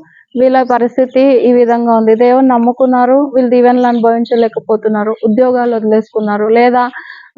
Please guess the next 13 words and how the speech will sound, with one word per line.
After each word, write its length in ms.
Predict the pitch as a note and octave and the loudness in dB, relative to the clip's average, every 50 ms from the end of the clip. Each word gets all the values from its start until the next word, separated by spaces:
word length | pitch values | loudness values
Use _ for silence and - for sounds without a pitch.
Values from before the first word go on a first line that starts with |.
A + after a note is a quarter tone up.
| C4 | 0
ఈ 200 | B3+ C4 C4 C4 | 0 0 0 0
వ్యాధులు 400 | A#3+ B3 B3 A#3 A#3 A#3 B3+ B3+ | 0 0 0 0 0 0 0 0
అనుభవిస్తున్నారు." 920 | B3+ B3 B3 A3+ A#3 A3+ A3+ A#3 A3+ A#3 - A3+ G#3+ G#3 G3+ G3+ G#3 G3+ A#3 _ _ _ _ - | 0 0 0 0 0 0 0 0 -2 -2 -2 -2 -2 0 -2 -2 -4 -6 -8 _ _ _ _ -6
ఇలా 280 | A#3 B3 C#4 D4 C#4+ D4 | -2 0 0 2 0 0
రకరకాలుగా 960 | C#4+ C#4 C4 - C#4 C#4 C#4+ C#4 C#4+ C#4 C#4+ D4+ D4+ D4+ C#4+ C4+ C#4 D4 D4 | 0 -2 -2 -2 0 0 0 0 0 0 0 0 -2 0 0 0 0 0 -2
దుష్టుడు 400 | B3+ A#3 B3+ B3 - C#4+ C#4+ C#4+ | -2 -2 -4 -2 0 -2 0 2
వాళ్ళని 300 | C#4 C4 C4 B3+ B3 B3+ | 2 0 0 -2 -4 -4
ప్రేరేపించడాన్ని 800 | B3 B3+ B3+ A#3+ B3 B3+ B3+ C4+ B3+ B3 C4+ C4 B3 B3 B3 A#3+ | -2 -2 0 0 0 0 0 -2 -2 0 0 0 0 0 0 0
బట్టి 240 | A#3+ A#3 A#3 - C4+ | -2 -4 -2 -2 -2
చాలా 440 | C#4 C4 C4+ C4+ B3+ A3+ A3+ A#3+ B3+ | -2 -2 -2 -2 -2 0 0 -2 -2
మంది 240 | C4+ C4+ C4 B3+ C4+ | -2 -2 -2 -2 -2
మాట్లాడుతూ 540 | B3 A#3+ A3 G#3+ A3 A3 A3 A3 A3 - G#3+ | 0 0 0 0 0 0 0 0 -2 -4 -6
ఉంటారు. 260 | G#3 G3 F#3 G3 G3+ | -6 -6 -6 -8 -12